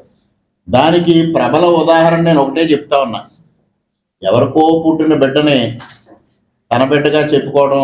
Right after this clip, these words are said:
లేకపోతే ఎంగిలిపూడి కాసిపడడం అనే దానికి ఒకే ఒక ఉదాహరణ ఆయన్నే చెప్తా ఉన్నా. ఎవడో రాసిచ్చిన స్క్రిప్ట్ని చదివే వ్యక్తిని ఏమంటారు? ఎవరికో పుట్టిన బిడ్డ అంటే శకుని మామకు పుట్టిన బిడ్డనే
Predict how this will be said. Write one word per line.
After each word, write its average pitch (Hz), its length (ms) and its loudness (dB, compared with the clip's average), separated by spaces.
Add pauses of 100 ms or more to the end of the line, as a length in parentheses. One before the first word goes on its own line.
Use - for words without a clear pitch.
(120)
లేకపోతే 127 300 -2
ఎంగిలిపూడి 135 460 0
కాసిపడడం 127 520 0
అనే 127 200 0
దానికి 127 420 -2 (180)
ఒకే 113 220 0
ఒక 147 180 0
ఉదాహరణ 131 400 0
ఆయన్నే 120 300 -4
చెప్తా 120 360 -4
ఉన్నా. 104 180 -6 (1080)
ఎవడో 139 440 2
రాసిచ్చిన 175 560 2
స్క్రిప్ట్ని 175 540 0
చదివే 160 260 2
వ్యక్తిని 156 360 2
ఏమంటారు? 156 460 0 (1500)
ఎవరికో 151 380 2 (100)
పుట్టిన 165 280 2
బిడ్డ 139 240 0
అంటే 139 260 2 (260)
శకుని 147 260 2
మామకు 165 420 2
పుట్టిన 160 360 -2
బిడ్డనే 156 400 0